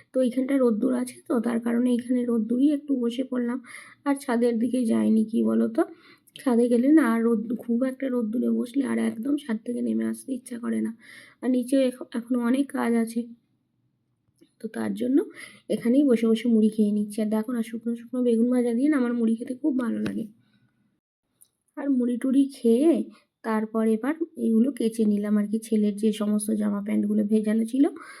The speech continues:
তো সেগুলো সব কেচে নিলাম। কেচে নিয়ে এবার ধুয়ে নিয়ে ছাদে চলে এলাম। তো ছাদে এসে এবার সমস্ত এক এক করে মেলে দিই। আর এই দিকটায় না ভীষণ রোদ্দুরটা থাকে দেখবে আমাদের ছাদে,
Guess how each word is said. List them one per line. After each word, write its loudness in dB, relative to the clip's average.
তো -4
সেগুলো 2
সব -6
কেচে -2
নিলাম। 0
কেচে -2
নিয়ে 0
এবার 2
ধুয়ে 0
নিয়ে 2
ছাদে -4
চলে -4
এলাম। -6
তো -10
ছাদে 0
এসে 2
এবার 4
সমস্ত -2
এক -2
এক -2
করে 0
মেলে 2
দিই। 0
আর -10
এই 2
দিকটায় 0
না 2
ভীষণ 6
রোদ্দুরটা 2
থাকে -6
দেখবে -2
আমাদের 0
ছাদে, -2